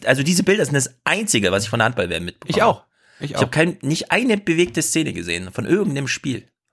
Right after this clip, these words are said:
Speaker 2: Ich auch nicht. Ich weiß aber, dass wir nicht Universumsmeister geworden sind.
Speaker 1: Mhm.
Speaker 2: Irgendwie sowas. War Europameisterschaft oder Weltmeisterschaft?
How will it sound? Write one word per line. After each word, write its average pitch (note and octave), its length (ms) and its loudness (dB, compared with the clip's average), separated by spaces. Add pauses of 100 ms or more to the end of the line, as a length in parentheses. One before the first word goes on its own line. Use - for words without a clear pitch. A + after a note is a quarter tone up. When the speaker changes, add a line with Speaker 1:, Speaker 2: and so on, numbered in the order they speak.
(180)
Speaker 2:
Ich A#2+ 240 -4
auch C3+ 180 4
nicht. E3+ 220 2
Ich B2 160 -2
weiß B2 220 2
aber, C3 100 0
dass A#2+ 200 -2
wir A#2+ 100 4
nicht C3 480 0 (960)
Universumsmeister A2+ 1040 2
geworden D#2+ 260 -8
sind. - 160 -20 (1080)
Speaker 1:
Mhm. A2 280 0 (320)
Speaker 2:
Irgendwie G2+ 240 -4
sowas. E2+ 260 -8
War A2 120 2
Europameisterschaft C#3+ 640 2
oder A2+ 220 2
Weltmeisterschaft? F#2 760 -4